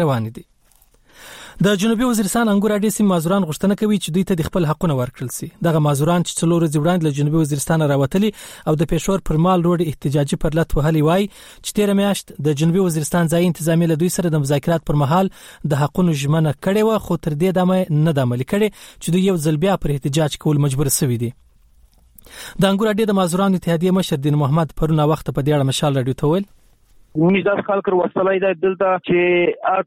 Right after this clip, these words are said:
Speaker 2: ټول بم بلست له خلکو ور وصلی دی چې د چا له سینه نشته، د چا پښې نشته او د چا سترګه نشته، داسې خلک ور وصلی دی. او د موږ چې کومه جاهي ډیمانډ وي، مطلب روزګار دی، تعلیم دی او علاج دی، دغه په باره کې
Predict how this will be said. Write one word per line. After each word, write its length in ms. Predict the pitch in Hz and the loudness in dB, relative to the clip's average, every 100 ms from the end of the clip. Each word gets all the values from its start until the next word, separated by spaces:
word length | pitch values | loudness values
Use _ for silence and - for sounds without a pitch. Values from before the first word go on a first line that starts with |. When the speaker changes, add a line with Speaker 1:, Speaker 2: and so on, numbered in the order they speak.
| - | 0
Speaker 2:
ټول 180 | 202 156 | 0 0
بم 160 | 180 214 196 | -2 -2 -2
بلست 200 | 196 190 | -2 -2
له 80 | 180 190 | -2 -2
خلکو 240 | 180 185 | -2 0
ور 100 | 175 | 0
وصلی 240 | 190 175 175 | 0 0 0
دی 80 | 175 | 0
چې 60 | 175 | 0
د 100 | 156 - | -2 -2
چا 120 | 175 | -2
له 60 | 165 | -2
سینه 260 | - 185 180 175 | 0 0 0 -2
نشته، 240 | 156 170 151 | -2 -2 -2
د 100 | 139 | -2
چا 100 | 180 - | -2 -2
پښې 180 | - 185 | -4 0
نشته 260 | 180 - 170 165 - | 0 0 -2 -2 0
او 80 | 165 156 | -2 0
د 120 | 147 | -4
چا 180 | - 190 175 | -2 -2 -2
سترګه 320 | - 202 185 175 | -2 -2 0 -2
نشته، 180 | 156 170 | 0 -2
داسې 120 | 170 - | -2 -2
خلک 180 | 180 180 | -2 0
ور 100 | 170 | 0
وصلی 320 | 160 180 170 165 | 0 0 0 0
دی. 80 | 160 - | 0 0
او 80 | 165 165 | 2 2
د 20 | 170 180 | 0 0
موږ 160 | 185 170 175 170 - | 0 2 2 0 -2
چې 60 | 156 - | -6 -2
کومه 300 | 180 175 175 170 165 170 147 147 156 | 0 2 2 2 2 2 0 -2 0
جاهي 200 | 175 226 190 | 2 0 -2
ډیمانډ 300 | 190 190 185 | -2 0 0
وي، 80 | 180 175 | -2 -2
مطلب 300 | 170 180 165 | -2 0 0
روزګار 360 | 170 156 180 180 175 | 0 0 0 0 0
دی، 260 | 175 175 165 170 | 0 0 0 -2
تعلیم 340 | 165 185 190 185 | 0 0 0 0
دی 320 | 175 170 160 | 2 2 2
او 140 | 156 170 | 2 4
علاج 340 | 165 180 185 151 | 4 2 0 0
دی، 180 | 170 170 202 | 0 2 0
دغه 180 | 214 180 | 0 -2
په 100 | 175 | 0
باره 180 | 180 | 0
کې 80 | 180 | 0